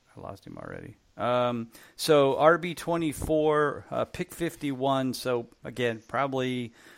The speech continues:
what, early fifth round. Um, and, and that's exactly where I've been getting him, as I mentioned before, getting, loading up on the receivers, getting Mostert as my R B. I like to get him as my R B two. Um,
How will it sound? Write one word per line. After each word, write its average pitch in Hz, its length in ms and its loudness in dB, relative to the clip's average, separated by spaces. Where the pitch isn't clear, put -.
what, 110 300 -2
early 127 320 -2
fifth - 380 -6
round. 120 480 0
Um, 110 400 2
and, 123 220 -4
and 127 180 -4
that's 127 220 0
exactly 117 360 -2
where 113 100 2
I've 113 100 0
been 113 120 -2
getting 117 280 0
him, 104 160 -2
as 104 120 -4
I 107 100 -2
mentioned 110 280 -6
before, 110 380 -6
getting, 110 280 -4
loading 120 340 0
up 117 140 -2
on 117 60 -8
the 113 60 -4
receivers, 127 680 -2
getting 113 260 -4
Mostert 117 480 -4
as 110 220 -6
my 113 320 -2
R 113 200 -2
B. 113 320 -10
I - 40 2
like 285 100 2
to 294 40 -4
get 247 100 2
him 151 80 6
as 107 120 0
my 113 160 4
R 107 140 4
B 104 160 -6
two. 123 480 -4
Um, 120 540 2